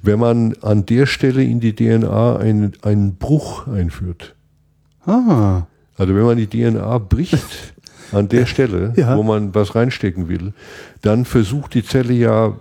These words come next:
Speaker 1: äh, diesen Bruch zu reparieren natürlich, weil sonst ist sie ja tot.
Speaker 2: Ja.
Speaker 1: Äh, und, und da, da versucht sie alles. Und wenn da gerade ein
Speaker 2: Wenn ich ihr
Speaker 1: passendes,
Speaker 2: dann was
Speaker 1: ein passendes
Speaker 2: Passendes
Speaker 1: Stück,
Speaker 2: anbiete,
Speaker 1: äh, an,
Speaker 2: ja.
Speaker 1: anbiete, dann, dann geht das da rein.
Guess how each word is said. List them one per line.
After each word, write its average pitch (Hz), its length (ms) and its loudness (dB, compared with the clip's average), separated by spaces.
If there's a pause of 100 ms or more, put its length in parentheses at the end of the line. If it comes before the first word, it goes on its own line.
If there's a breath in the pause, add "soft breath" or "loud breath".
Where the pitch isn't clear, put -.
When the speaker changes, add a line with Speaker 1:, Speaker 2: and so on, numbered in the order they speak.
Speaker 1:
äh, 101 340 0
diesen 101 360 -2
Bruch - 240 -10
zu - 120 -2
reparieren 107 580 2
natürlich, 90 540 -4
weil 92 180 -2
sonst 92 280 -6
ist 95 140 -8
sie 90 80 -8
ja 90 100 -4
tot. - 420 -6 (260 loud breath)
Speaker 2:
Ja. 123 280 4
Speaker 1:
Äh, 101 340 2 (100)
und, 98 280 -4
und 104 220 0
da, 107 140 4 (220)
da 107 140 2
versucht 120 500 -2
sie 117 120 0
alles. 120 500 -2 (380 loud breath)
Und 92 160 0
wenn 113 140 2
da 120 120 4
gerade 113 320 0
ein 113 100 0
Speaker 2:
Wenn 147 100 4
ich 143 120 2
ihr 139 80 2
Speaker 1:
passendes, 147 140 2
Speaker 2:
dann 175 100 -2
was 143 120 2
Speaker 1:
ein 113 40 -2
passendes 147 400 2
Speaker 2:
Passendes 165 240 2
Speaker 1:
Stück, 143 40 -2
Speaker 2:
anbiete, 127 320 2
Speaker 1:
äh, 120 60 -2
an, 131 140 0
Speaker 2:
ja. 120 160 4
Speaker 1:
anbiete, 123 320 0
dann, 117 220 0
dann 113 200 0
geht 120 160 -6
das 104 140 0
da 101 160 -2
rein. 90 340 -6